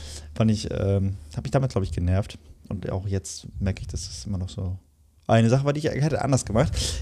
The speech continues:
Dann bin ich, ähm, durch die Hauptschule irgendwie durchgekommen, mit, mit sehr viel eigentlich anderer Sachen machen und ich hatte keinen Bock auf Schule. Hab dann, äh, überlegt, was ich mache, hab meinen Holzmechaniker gemacht,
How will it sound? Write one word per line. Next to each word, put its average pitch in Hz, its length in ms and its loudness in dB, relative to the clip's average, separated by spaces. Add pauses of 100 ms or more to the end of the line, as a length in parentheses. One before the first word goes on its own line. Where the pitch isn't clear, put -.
(140)
Dann 196 420 10 (500)
bin 175 220 8
ich, 180 340 0
ähm, 147 500 4 (480)
durch 151 140 2
die 156 100 4
Hauptschule 156 300 6
irgendwie 175 220 2
durchgekommen, 156 480 4 (480)
mit, 123 300 8
mit 117 140 4
sehr 120 120 8
viel 131 320 8
eigentlich 123 320 2
anderer 131 220 2
Sachen 143 220 2
machen 151 260 2
und 117 260 2
ich 113 80 0
hatte 117 120 2
keinen 113 160 4
Bock - 140 -2
auf 139 120 2
Schule. 170 300 0 (680)
Hab - 160 0
dann, 113 280 6
äh, 110 240 4
überlegt, 110 260 2
was 104 100 2
ich 104 60 0
mache, 147 360 2
hab 135 100 -2
meinen 107 180 2
Holzmechaniker 98 680 2
gemacht, 107 360 0